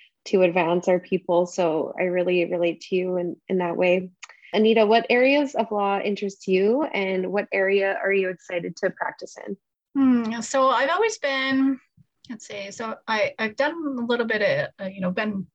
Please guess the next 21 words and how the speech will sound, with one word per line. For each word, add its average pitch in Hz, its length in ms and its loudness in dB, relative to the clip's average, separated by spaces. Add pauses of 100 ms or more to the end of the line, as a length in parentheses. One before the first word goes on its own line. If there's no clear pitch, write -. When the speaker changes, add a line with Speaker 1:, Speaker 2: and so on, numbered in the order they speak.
(420)
Speaker 2:
around, 226 600 0
exposed 240 720 0
to 202 240 -2
different 196 280 -4
areas 185 280 -2
of 175 140 -4
law 160 180 -2
as 151 120 -8
a - 40 -20
paralegal. 147 360 -14 (340)
So - 160 -6
I've 226 100 -2
had 277 200 0
the - 80 -4
benefit 214 440 0
of 180 180 0
being 185 200 0
able 180 180 0
to 185 120 -2
see 185 320 -2
it 175 140 0